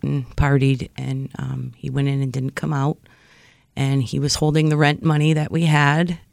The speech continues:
and, um, I kept calling and saying, "Is he there? Is, is he okay?"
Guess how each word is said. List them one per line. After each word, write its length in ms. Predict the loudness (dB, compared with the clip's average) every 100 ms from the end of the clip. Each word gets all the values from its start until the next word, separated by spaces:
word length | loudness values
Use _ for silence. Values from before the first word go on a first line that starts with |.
| _ -8
and, 500 | -2 -2 -2 -2 -2
um, 320 | -4 -2 -4
I 120 | -6
kept 260 | -6 -8 -6
calling 680 | 2 4 4 2 0 -2 -4
and 160 | -8 -6
saying, 420 | -4 -4 -4 -4
"Is 160 | -6
he 100 | -6
there? 380 | -2 2 2 2
Is, 300 | 0 -4 -12
is 160 | -14 -10
he 120 | -6
okay?" 600 | -4 -2 2 4 4 2